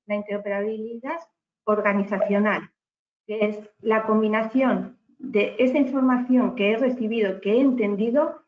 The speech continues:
la integro con los flujos de negocio y con los procesos de la empresa. Vale. ¿Y cómo conseguimos todos estos modelos, estos, eh, de, de datos, estos formatos, estos protocolos comunes?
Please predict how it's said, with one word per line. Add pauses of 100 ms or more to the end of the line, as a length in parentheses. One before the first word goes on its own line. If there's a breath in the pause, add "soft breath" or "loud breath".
(100)
la
integro (120)
con
los
flujos
de
negocio (300)
y
con
los
procesos
de
la
empresa. (1500)
Vale. (560)
¿Y
cómo
conseguimos
todos
estos
modelos,
estos, (240)
eh,
de, (140)
de
datos,
estos
formatos,
estos
protocolos
comunes?